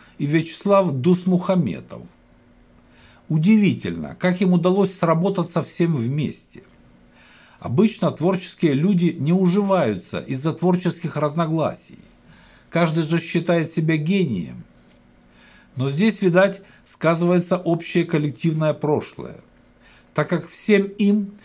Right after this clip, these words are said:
пришлось поработать в командах. Практически все выходцы из К В Н. Также за их плечами коллективное создание сериалов «Кухня», «Мамочки», «Ивановы Ивановы»,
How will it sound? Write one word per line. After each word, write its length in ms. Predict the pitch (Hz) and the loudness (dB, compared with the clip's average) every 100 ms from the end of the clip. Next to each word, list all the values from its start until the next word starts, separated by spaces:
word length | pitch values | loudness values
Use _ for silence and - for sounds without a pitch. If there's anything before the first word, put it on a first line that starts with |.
| - - | -14 -4
пришлось 400 | 156 - 190 185 | -4 0 0 0
поработать 520 | 170 165 160 170 165 | 2 2 2 2 0
в 60 | - | -2
командах. 800 | 175 175 160 90 73 - - - _ _ - _ | 2 4 2 0 -6 -10 -14 -20 _ _ -20 _
Практически 640 | 156 170 190 190 - - 180 | 0 2 2 0 -2 -2 -2
все 340 | 180 - 202 | 0 0 0
выходцы 640 | 120 127 180 175 175 - | 0 0 0 0 -4 -4
из 220 | 170 160 - | -4 -4 -4
К 160 | 151 | -2
В 80 | 147 | 0
Н. 360 | 151 113 73 - - - _ _ _ _ _ _ _ - - _ _ - | 0 0 -2 -10 -20 -20 _ _ _ _ _ _ _ -20 -20 _ _ 0
Также 360 | 185 202 165 | 2 4 2
за 140 | 127 151 | 2 2
их 200 | 170 170 | 2 2
плечами 440 | 165 160 185 180 | 0 2 2 2
коллективное 880 | 180 156 143 - 190 180 180 175 180 - | 0 0 -2 -2 0 2 4 2 -2 -12
создание 600 | - 151 131 160 170 170 | -6 -4 0 0 2 0
сериалов 720 | - 180 170 165 107 95 80 - | 2 2 4 4 4 0 -4 -6
«Кухня», 640 | - 190 180 - 165 165 - | 0 2 2 0 -2 -2 -8
«Мамочки», 880 | 131 151 156 151 151 - - 156 160 - - | -2 2 4 2 -2 -4 -6 -6 -6 -16 -6
«Ивановы 560 | 151 165 180 202 190 294 | -2 2 2 2 2 0
Ивановы», 760 | 156 131 127 127 123 127 127 | 0 2 2 2 -2 -2 -4